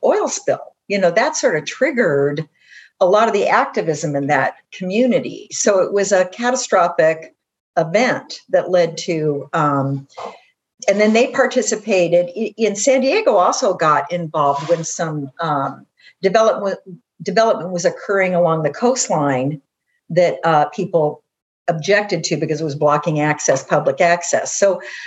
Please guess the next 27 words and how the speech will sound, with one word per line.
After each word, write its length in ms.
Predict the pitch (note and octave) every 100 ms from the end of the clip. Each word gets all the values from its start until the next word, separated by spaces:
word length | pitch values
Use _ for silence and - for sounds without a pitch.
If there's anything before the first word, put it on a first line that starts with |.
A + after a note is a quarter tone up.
| - B3
a 40 |
couple 300 | A#3+ G#4 B4+ G4
of 60 |
laws 260 | A#3+ A3+ A3
were 100 | G#3
adopted 480 | G3 F#3+ F#3+ F#3 D#3+
very 220 | F#3 F#3
early 580 | G3 G3 D4 G3 C#3+ -
in, 340 | F3+ E3+ E3 C3+
while 240 | F3+ F3+ F3
I 100 | A3
was 160 | A#3+
still, 360 | - - F3 -
I 60 | E3
think, 220 | F#3+ F#3
in 100 | E3
college, 640 | - G3+ D4 - D5+ - -
and 120 | E3
that, 220 | D#3+ E3+ - -
uh, 180 | E3 D3
ceqa 420 | D3 - A#3+ A#3+
was 160 | F#3+ F3+
one 120 | F#3+
of 60 | F#3+
them, 140 | F#3+
and 120 | F3
as, 220 | E3 D#3